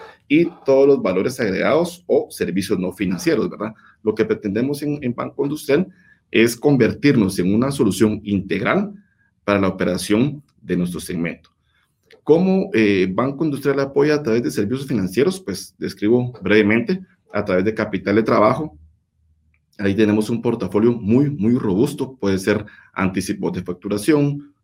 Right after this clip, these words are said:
el proyecto de abasto, factoraje, leasing, préstamo, líneas revolventes y, por supuesto, con tarjetas de crédito empresariales, ¿verdad? También podemos ofrecerles seguros, la banca electrónica, plataforma de pagos,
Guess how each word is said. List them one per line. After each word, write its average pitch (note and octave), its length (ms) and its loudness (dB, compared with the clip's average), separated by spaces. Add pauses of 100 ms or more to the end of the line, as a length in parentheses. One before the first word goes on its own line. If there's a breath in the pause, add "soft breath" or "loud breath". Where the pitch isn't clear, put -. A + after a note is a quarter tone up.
el F#2 160 -2
proyecto F2+ 360 -2
de F2+ 80 2
abasto, B2+ 420 2
factoraje, G#2 840 -2
leasing, A2+ 560 0 (320 soft breath)
préstamo, A#2+ 520 2
líneas F#2+ 220 0
revolventes B2 720 -2 (280 soft breath)
y, G#2+ 100 -4
por G#2 160 0
supuesto, A#2+ 440 -2
con F2+ 200 -4
tarjetas F#2 400 -6
de F2+ 80 -10
crédito F#2 260 -10
empresariales, F#2 480 0
¿verdad? A#2+ 320 -4 (400 soft breath)
También G#2 320 0
podemos A2 320 2
ofrecerles F#2 460 -2
seguros, C#3+ 640 2 (280)
la G#2 160 0
banca G2 260 0
electrónica, G#2 540 0
plataforma F2+ 540 -6
de F2+ 100 -10
pagos, D3+ 500 -2